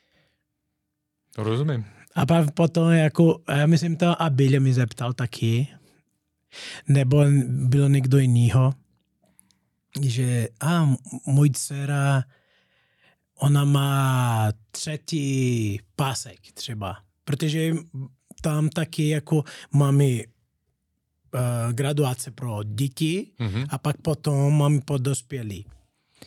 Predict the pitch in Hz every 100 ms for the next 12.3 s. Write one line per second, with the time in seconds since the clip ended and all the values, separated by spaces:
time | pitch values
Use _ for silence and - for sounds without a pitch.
0 | _ _ _ _ _ _ _ _ _ _
1 | _ _ _ _ _ _ _ _ _ _
2 | - 135 131 131 131 - - 131 135 143
3 | 143 147 147 147 151 143 - 139 _ _
4 | _ _ _ _ _ _ _ - 160 151
5 | 156 165 165 165 135 123 - 110 110 131
6 | 135 156 143 139 139 156 147 160 170 175
7 | 135 123 127 131 147 160 143 135 113 107
8 | 113 117 131 143 151 170 170 160 147 139
9 | 131 139 131 127 120 - - _ _ _
10 | - 135 127 131 151 143 135 147 139 135
11 | 113 120 - 120 113 107 110 110 - -
12 | 135 113 107